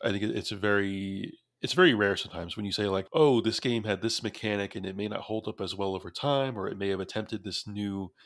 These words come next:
system or tool and it was still being rough around the edges or fine-tweaked," but I think Chrono Trigger has all of these aspects, and they still hold up to this day, and that is what's most remarkable to me, and I think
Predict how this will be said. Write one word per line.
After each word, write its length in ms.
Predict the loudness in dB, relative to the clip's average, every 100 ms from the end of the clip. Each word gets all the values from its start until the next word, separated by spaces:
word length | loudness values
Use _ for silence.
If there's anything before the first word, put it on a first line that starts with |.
| -20 -20 _ -8
system 420 | -2 0 0 -2
or 60 | -4
tool 440 | 0 2 4 2
and 80 | 2
it 40 |
was 180 | 0 -2
still 160 | -2 -4
being 220 | -4 -2
rough 200 | -4 -2
around 140 | -4 -2
the 80 | -2
edges 280 | -2 -4
or 40 | -8
fine-tweaked," 500 | -6 -6 -6 -10 -6
but 200 | -4 -4 -8 -20 _ _ _ 0
I 80 |
think 140 | 0 2
Chrono 200 | 2 2
Trigger 500 | 0 -2 -2 -2 -6 _ _ -14
has 320 | -2 2 2 4
all 160 | 0
of 80 | 0
these 140 | -2
aspects, 540 | 0 0 0 -2 -4 -8
and 140 | -6 -6
they 80 | -6
still 240 | -2 -2
hold 180 | -2 -4
up 120 | -4
to 80 | -8
this 140 | -12 -2
day, 300 | 2 2 0
and 180 | -6 -12 _ -20 _ _ _ _
that 120 | -2 -2
is 120 | -2
what's 200 | -4 -6
most 400 | -8 -2 -2 -2
remarkable 640 | -4 -2 -2 -2 -6 -6 _ _ _ _
to 140 | -4 -2
me, 220 | 0 2
and 100 | 0
I 80 | 0
think 240 | -4 -6